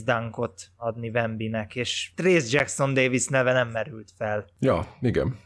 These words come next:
Speaker 2: Akkor megnyerte ezt a versenyünket Trace Jackson Davis, ha bár nem láttam minden Wembanyama meccset, szóval tökre lehet, hogy valaki már átzsákolta korábban.
Speaker 1: Köszönöm, hogy vel-, velünk tartottatok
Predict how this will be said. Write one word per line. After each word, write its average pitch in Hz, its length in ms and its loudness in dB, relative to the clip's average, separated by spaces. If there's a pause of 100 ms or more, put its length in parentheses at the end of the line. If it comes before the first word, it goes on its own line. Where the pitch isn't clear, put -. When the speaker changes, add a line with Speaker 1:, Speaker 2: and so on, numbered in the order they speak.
(120)
Speaker 2:
Akkor 214 200 2
megnyerte 104 440 4
ezt 101 180 2
a 107 40 6
versenyünket 98 840 2
Trace 98 260 2
Jackson 101 320 2
Davis, 135 300 4
ha 139 80 2
bár 120 280 4
nem 113 160 4
láttam 110 300 4
minden 104 240 6
Wembanyama 98 460 4
meccset, 131 360 2
szóval 113 240 4
tökre 107 280 2
lehet, 101 300 4
hogy - 260 0
valaki 113 300 2
már 101 180 6
átzsákolta 101 640 4
korábban. 110 500 4 (240)
Speaker 1:
Köszönöm, 143 420 2
hogy 117 200 2
vel-, 139 320 2
velünk 135 340 0
tartottatok - 1040 0